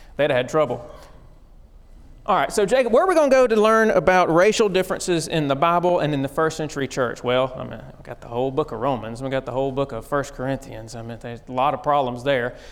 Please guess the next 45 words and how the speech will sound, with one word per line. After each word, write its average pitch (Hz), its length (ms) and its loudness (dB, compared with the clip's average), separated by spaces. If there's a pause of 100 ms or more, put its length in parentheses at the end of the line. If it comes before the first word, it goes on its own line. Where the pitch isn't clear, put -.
(140)
I 139 60 -4
mean, 143 120 -2
we 165 120 0
could 165 100 -10
go 151 160 0
back 147 320 0
and 135 260 -2
look 147 160 -2
at 139 80 -10
stuff 120 240 0
even 143 160 0
before 139 360 -2
that, 147 580 -2
Jesus 135 380 -8
and 120 80 -8
the 113 40 -10
Good 127 220 -8
Samaritan 123 520 -2
story 117 480 -4
and, 113 140 -10
and 117 160 -8
all 127 160 -2
the 117 140 -4 (240)
issues 135 300 -8
with 135 80 -10
Samaritans 135 640 -4
in, 131 180 -4
in 131 240 -6
Jesus' 135 460 -4
day. 117 320 -2
We 135 140 -6
could, 120 160 -10
of - 100 -20
course, 139 240 -6
use 127 160 -4
the 117 100 -2
Old 156 220 2
Testament 135 480 -2
and 120 100 -8 (380)
see 156 160 0
all 139 120 2
sorts 185 300 0
of 135 80 -8
problems 120 480 0
with, 123 300 -4